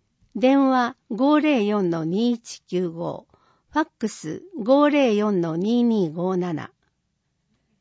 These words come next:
被爆者健康診断、生き生きポイント対象です。なお、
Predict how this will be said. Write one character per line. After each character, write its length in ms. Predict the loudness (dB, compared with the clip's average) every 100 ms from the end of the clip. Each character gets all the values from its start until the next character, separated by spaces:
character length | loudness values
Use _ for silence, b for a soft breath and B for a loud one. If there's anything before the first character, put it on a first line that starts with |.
| _ _ _
被 180 | -4 0
爆 280 | 0 -2
者 320 | -8 -4 -4 -6
健 260 | 0 0 2
康 240 | 0 0
診 380 | 0 -2 0 -2
断、 300 | -4 -8 -12 _ _ _ _ _ _ -10
生 100 | -6
き 280 | 2 4 4
生 40 |
き 140 | -2
ポ 200 | 0 2
イ 80 | 2
ン 40 | 0
ト 160 | -6
対 260 | -6 -6 -6
象 260 | -6 -6
で 160 | -4 -6
す。 280 | -8 -20 _ _ _ _ _ _ _ _ _ _ _ _ _ _
な 260 | 2 4 4
お、 180 | 0